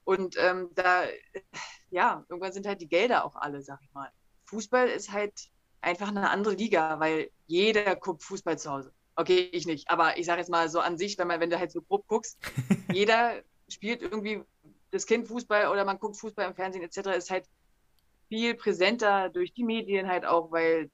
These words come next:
Speaker 1: die Medien bestimmen, was läuft im Fernsehen. Wenn die Medien kein Bogenschießen zeigen, ja, dann kann man's halt auch nicht angucken,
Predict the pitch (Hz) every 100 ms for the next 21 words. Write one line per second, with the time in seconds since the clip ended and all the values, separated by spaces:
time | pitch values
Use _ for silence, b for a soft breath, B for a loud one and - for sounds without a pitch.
0 | _ 160 185 277 262 247 214 220 226 214
1 | - 175 196 170 170 - 208 160 160 151
2 | 147 _ _ _ 165 165 185 240 247 247
3 | 220 196 226 220 202 190 - 269 226 277
4 | - _ _ _ - 185 170 160 190 202
5 | 208 208 196 196 233 240 180 - _